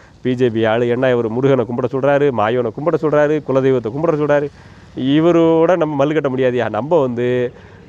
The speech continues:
அஹ், இந்த சீமான் அண்ணனுக்கு எதிரா நிக்கக்கூடிய கூட்டணி, அதாவது, அஹ்,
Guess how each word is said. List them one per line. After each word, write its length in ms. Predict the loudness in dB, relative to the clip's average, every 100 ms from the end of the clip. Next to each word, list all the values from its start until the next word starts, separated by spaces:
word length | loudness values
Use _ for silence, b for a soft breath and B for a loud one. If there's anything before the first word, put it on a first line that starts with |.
| -4
அஹ், 640 | 0 2 2 0 -2 -4
இந்த 640 | -6 -2 0 0 -2 -6 -8
சீமான் 380 | -6 -2 0 0
அண்ணனுக்கு 460 | 0 -2 0 0
எதிரா 240 | 2 2 0
நிக்கக்கூடிய 320 | -6 -6 -6
கூட்டணி, 380 | -6 -6 -6 -6
அதாவது, 540 | -2 -2 0 -2 -4 B B B B B -20 -20 -10
அஹ், 220 | 0 0